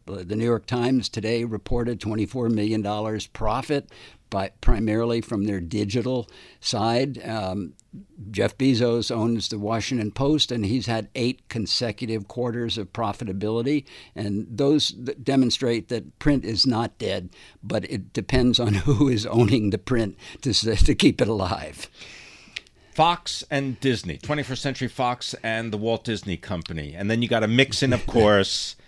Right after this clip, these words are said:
Speaker 2: Comcast and Sky Broadcasting.
Speaker 1: Well, that's it. Right now, uh, Fox owns thirty-nine percent of Sky.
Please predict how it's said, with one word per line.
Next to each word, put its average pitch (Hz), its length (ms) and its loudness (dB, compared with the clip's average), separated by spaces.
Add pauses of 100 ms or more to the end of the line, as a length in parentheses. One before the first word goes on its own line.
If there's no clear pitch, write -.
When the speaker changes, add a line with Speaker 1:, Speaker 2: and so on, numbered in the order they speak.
(240)
Speaker 2:
Comcast 135 880 4 (100)
and 113 180 0
Sky 101 340 -2
Broadcasting. 80 720 -6 (280)
Speaker 1:
Well, 131 360 4 (120)
that's 123 480 2 (100)
it. 117 200 -6 (480)
Right 139 280 4
now, 135 500 4
uh, 98 260 -2
Fox 147 440 2
owns 120 340 2
thirty-nine 101 540 0
percent 95 480 -4
of 98 120 -10
Sky. - 500 -6